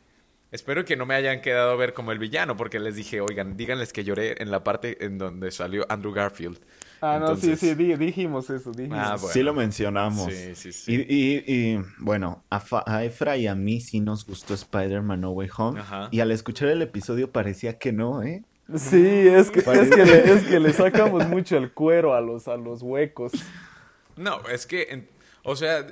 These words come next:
Speaker 1: entiendo que, bueno, ya no nos vamos a clavar aquí en Spider-Man No Way Home, así que sigamos.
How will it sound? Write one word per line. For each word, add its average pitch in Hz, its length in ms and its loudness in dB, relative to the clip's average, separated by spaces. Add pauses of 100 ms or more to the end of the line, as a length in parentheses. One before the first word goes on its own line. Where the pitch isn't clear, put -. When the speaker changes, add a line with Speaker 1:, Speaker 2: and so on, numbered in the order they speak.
Speaker 1:
entiendo 185 600 -8
que, 143 120 -10
bueno, 170 320 -6
ya 180 180 -6
no 180 100 -14
nos 180 140 -14
vamos 160 300 -10
a 117 60 -8
clavar 113 300 -4
aquí 117 200 -8
en 113 60 -6
Spider-Man 175 540 2
No 110 140 -6
Way 117 220 0
Home, 208 240 -2
así 135 260 -2
que 139 220 -4
sigamos. 101 640 -8